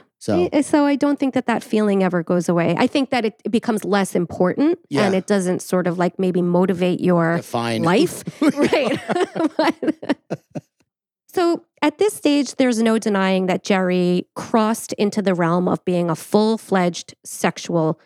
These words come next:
Speaker 2: predator.
Speaker 1: Mm-hmm.
Speaker 2: He beat up this girl. He essentially abducted a girl, forced her to strip, photographed her naked. He is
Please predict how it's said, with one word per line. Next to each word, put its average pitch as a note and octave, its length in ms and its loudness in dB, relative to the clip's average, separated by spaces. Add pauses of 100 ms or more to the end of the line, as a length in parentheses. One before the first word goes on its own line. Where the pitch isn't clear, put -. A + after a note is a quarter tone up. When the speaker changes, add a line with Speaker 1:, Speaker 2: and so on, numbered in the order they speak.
(340)
Speaker 2:
predator. - 560 -2 (100)
Speaker 1:
Mm-hmm. A2 260 -6
Speaker 2:
He G3 100 -4 (100)
beat F3 140 2
up - 180 0
this - 180 -4
girl. A#3+ 540 0
He F3+ 340 -4 (280)
essentially G#3+ 360 0
abducted A#3 420 -2
a A3+ 60 0
girl, G#3+ 300 0
forced A#3+ 340 -2
her - 60 -18
to A3 80 -4
strip, G#3 380 -2
photographed A#3 520 0
her G3+ 100 -2
naked. F3+ 580 0 (380)
He A3+ 440 0
is G3 340 2